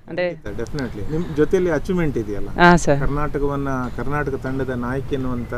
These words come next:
Speaker 2: ಆ, ಒಂದು ಹೆಮ್ಮೆ ಇರ್ತದೆ.
Speaker 1: ಹೌದು.
Speaker 2: ಆ, ಧನ್ಯವಾದಗಳು ಕೃತಿಕಾ ಅವರೇ,
Speaker 1: Thank you,
Speaker 2: ನಮ್ಮೊಂದಿಗೆ
Speaker 1: sir.
Speaker 2: ಮಾತನಾಡಿದ್ದಕ್ಕೆ. God bless you.
Speaker 1: Thank
Speaker 2: Thank
Speaker 1: you,
Speaker 2: you.
Speaker 1: sir.
Speaker 2: ಸ್ನೇಹಿತರೆ ನಮಸ್ಕಾರ, ನಾವಿವಾಗ ಮೈಸೂರಿನ ಕ್ರೀಡಾಂಗ-, ಹಾಕಿ ಕ್ರೀಡಾಂಗಣದಲ್ಲಿದ್ದೀವಿ.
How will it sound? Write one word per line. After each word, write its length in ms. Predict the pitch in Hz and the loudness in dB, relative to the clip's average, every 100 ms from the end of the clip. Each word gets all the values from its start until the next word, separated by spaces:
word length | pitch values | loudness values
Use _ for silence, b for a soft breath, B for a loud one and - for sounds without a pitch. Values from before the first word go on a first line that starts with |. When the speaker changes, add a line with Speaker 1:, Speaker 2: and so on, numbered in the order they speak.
| 120 110 - - - 127 | -6 -4 -6 -8 -10 -8
Speaker 2:
ಆ, 280 | 123 120 117 | -4 -2 -2
ಒಂದು 220 | 117 120 | -2 -4
ಹೆಮ್ಮೆ 320 | 113 143 170 | -2 -2 0
ಇರ್ತದೆ. 580 | 135 107 98 92 - - | 0 -4 -8 -8 -6 2
Speaker 1:
ಹೌದು. 320 | 165 156 156 - - - - - | 4 4 2 -2 -6 -10 -10 -6
Speaker 2:
ಆ, 280 | 131 135 135 127 | -2 0 0 2
ಧನ್ಯವಾದಗಳು 580 | 151 190 190 175 160 143 | 4 6 8 10 8 8
ಕೃತಿಕಾ 360 | 147 156 151 | 6 8 12
ಅವರೇ, 220 | 147 147 | 12 12
Speaker 1:
Thank 240 | 143 147 - | 10 8 2
you, 80 | 139 | 2
Speaker 2:
ನಮ್ಮೊಂದಿಗೆ 400 | 135 139 139 135 | 4 4 6 6
Speaker 1:
sir. 80 | |
Speaker 2:
ಮಾತನಾಡಿದ್ದಕ್ಕೆ. 680 | 123 127 - 127 120 113 117 | 4 2 2 2 2 2 2
God 200 | 120 131 | 4 4
bless 200 | 131 127 | 4 2
you. 160 | - 120 | 0 -4
Speaker 1:
Thank 160 | 104 - | -2 2
Speaker 2:
Thank 180 | 180 | 2
Speaker 1:
you, 120 | 175 131 | 4 0
Speaker 2:
you. 60 | |
Speaker 1:
sir. 120 | 120 - - - - - - - b b b - - - - - | 0 -4 -4 0 2 4 2 0 b b b -20 -20 -20 -20 -8
Speaker 2:
ಸ್ನೇಹಿತರೆ 460 | 156 170 185 185 | -2 -2 0 0
ನಮಸ್ಕಾರ, 440 | 170 156 - 160 165 | 0 -2 0 0 2
ನಾವಿವಾಗ 720 | 170 160 143 139 135 143 143 135 123 117 _ - - 127 | 0 0 0 0 0 0 4 2 2 -2 _ -20 -16 -6
ಮೈಸೂರಿನ 680 | 131 151 156 - 160 160 156 151 127 117 104 | -4 -4 -6 -6 -4 -4 -2 0 0 -2 0
ಕ್ರೀಡಾಂಗ-, 400 | 139 139 139 139 | 4 4 4 0
ಹಾಕಿ 360 | 123 131 160 | 2 2 -2
ಕ್ರೀಡಾಂಗಣದಲ್ಲಿದ್ದೀವಿ. 1120 | 151 135 123 127 131 127 123 117 113 110 160 | -4 0 0 0 -2 -4 -4 -4 -4 -6 -10